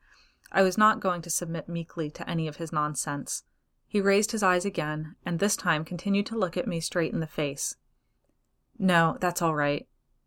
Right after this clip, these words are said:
he pronounced with an air of deliberating with himself upon the truth of this statement. "That's all right. I'm going through with that, only," and there he spoke a little faster,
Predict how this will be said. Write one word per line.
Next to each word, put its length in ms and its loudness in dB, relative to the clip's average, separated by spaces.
he 160 -8
pronounced 440 2
with 120 -4
an 100 -2
air 260 4
of 160 0
deliberating 720 2
with 140 -2
himself 420 0
upon 240 -4
the 80 -2
truth 340 -4
of 80 -14
this 180 -4
statement. 540 -4
"That's 260 2
all 160 -6
right. 300 -6
I'm 160 0
going 280 4
through 200 -2
with 140 -6
that, 320 -2
only," 460 -2
and 320 -4
there 220 4
he 100 -2
spoke 320 2
a 60 -2
little 180 0
faster, 640 0